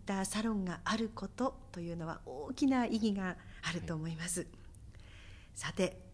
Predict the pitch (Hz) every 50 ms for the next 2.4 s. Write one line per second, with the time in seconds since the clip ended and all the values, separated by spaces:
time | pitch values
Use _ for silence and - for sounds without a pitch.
0 | - - - 175 208 208 202 226 220 - 226 220 220 214 214 208 202 - 233 247
1 | 302 285 - - - 220 208 208 202 208 208 220 220 220 220 214 208 208 - 214
2 | 214 196 214 202 - 208 202 196